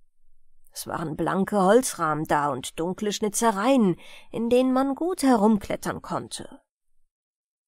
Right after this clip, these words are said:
An Nahrung fehlte es mir auch nicht,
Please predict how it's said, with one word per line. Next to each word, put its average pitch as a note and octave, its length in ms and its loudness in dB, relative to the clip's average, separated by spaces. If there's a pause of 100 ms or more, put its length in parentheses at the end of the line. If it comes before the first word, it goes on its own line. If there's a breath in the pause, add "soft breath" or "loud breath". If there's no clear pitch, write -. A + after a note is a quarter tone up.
(240)
An D3+ 240 -4
Nahrung C#3+ 460 -2
fehlte G#3 320 2
es A3 140 0
mir A#3 240 4
auch D#4 220 2
nicht, - 380 -2